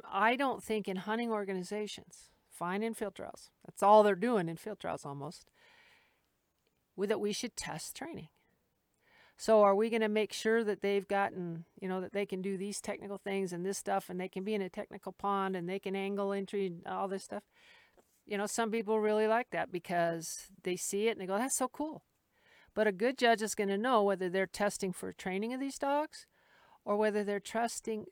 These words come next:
testing for marking and handling. Now, does that mean if the, if the mark is across the water a little ways,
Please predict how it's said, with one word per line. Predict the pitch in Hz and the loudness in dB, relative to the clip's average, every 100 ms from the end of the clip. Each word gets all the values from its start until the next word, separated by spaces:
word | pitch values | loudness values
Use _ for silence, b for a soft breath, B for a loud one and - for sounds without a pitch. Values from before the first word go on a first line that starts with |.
| - | -8
testing | 220 220 - 214 202 | -6 -4 -4 -4 -4
for | - 196 185 175 b b b b | -4 -2 -2 -4 b b b b
marking | - 185 202 - 208 202 202 b b - | -4 0 0 0 -2 -2 -6 b b -10
and | 175 | -8
handling. | 180 180 175 67 - - _ _ _ _ _ _ _ | -6 -8 -8 -12 -16 -20 _ _ _ _ _ _ _
Now, | 220 175 - B B B | -2 -2 -4 B B B
does | 185 | 0
that | 190 214 220 | 6 6 6
mean | 220 214 | 2 2
if | 202 | 0
the, | - 170 - - | -2 -8 -8 -12
if | 190 190 | -8 -6
the | 170 165 | -6 -4
mark | 175 190 202 | 0 0 0
is | 190 | -4
across | 185 208 196 196 | -4 0 2 0
the | 190 | -4
water | 185 202 214 214 | 2 4 4 2
a | |
little | 208 208 | 2 2
ways, | 208 220 220 | 4 4 2